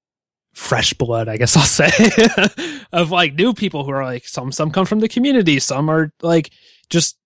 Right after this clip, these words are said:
newer developers, newer people in Q A, newer people on the community team, newer engineers that bring a brand new perspective to the way we make music games and music experiences and all that stuff. So it's,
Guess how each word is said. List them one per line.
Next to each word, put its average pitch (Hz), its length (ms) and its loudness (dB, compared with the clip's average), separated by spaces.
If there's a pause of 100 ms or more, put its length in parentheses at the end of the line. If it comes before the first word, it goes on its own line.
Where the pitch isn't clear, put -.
(420)
newer 180 560 4
developers, 180 640 2
newer 143 160 0
people 196 260 -2
in 214 60 0
Q 208 220 -2
A, 185 160 0
newer 131 180 0
people 156 220 0
on 165 60 2
the 165 60 2
community 190 320 4
team, 117 180 -4
newer 120 360 0
engineers 165 560 6
that 131 140 2
bring 135 180 2
a 123 60 -2
brand 120 320 -2
new 127 100 2
perspective 131 640 0
to 120 360 -6
the 120 120 -10
way 117 400 -2
we 120 200 -2
make 113 220 -4
music 117 300 0
games 110 400 -6
and 113 160 -6
music 113 520 -6
experiences 113 840 -2
and 110 320 -8 (480)
all 127 180 4
that 123 180 2
stuff. 113 240 -2
So 131 160 0
it's, 139 260 0